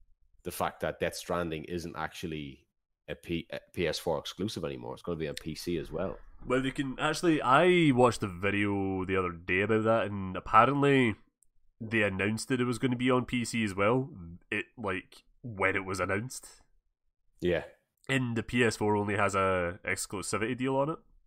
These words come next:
Speaker 2: and we don't know how long that deal lasts for. And that was all, like,
Speaker 1: Right.
Speaker 2: announced, like, very, very start, like, when the game was officially revealed.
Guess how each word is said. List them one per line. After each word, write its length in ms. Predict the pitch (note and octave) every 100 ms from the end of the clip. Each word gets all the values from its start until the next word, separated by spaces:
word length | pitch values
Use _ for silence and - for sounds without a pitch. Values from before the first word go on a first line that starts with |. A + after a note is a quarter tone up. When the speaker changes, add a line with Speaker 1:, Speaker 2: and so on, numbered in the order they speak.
| _ _ _ _ -
Speaker 2:
and 140 | F2+
we 60 | F2+
don't 160 | G2 G2
know 80 |
how 100 | F#2
long 240 | F#2+ F#2 F2+
that 140 | F2 E2+
deal 160 | E2+
lasts 260 | D#2+ F#2+ -
for. 260 | B2+ D3 _ _ _ _ _ _ _ _ _ _ _ _ _
And 160 | F#2+ F#2
that 240 | A2 A#2+
was 120 | B2+ A#2
all, 140 | A2
like, 140 | G#2 G2+
Speaker 1:
Right. 120 | F#2+
Speaker 2:
announced, 320 | F#2 C#2+ -
like, 300 | F#2 F2+ D#2
very, 1000 | F2+ E2+ E2+ F#2+ A2 A2+ A2+ A2 G#2 G2
very 300 | F#2+ A2 A#2+
start, 300 | A2 G#2 F#2+
like, 180 | F#2 F2
when 300 | F#2+ G2+ G#2
the 80 | F#2+
game 260 | G2+ F#2+ F#2
was 140 | F#2
officially 420 | F#2+ F#2 F2+ F#2+
revealed. 500 | F2 E2+ F#2 F2 D2+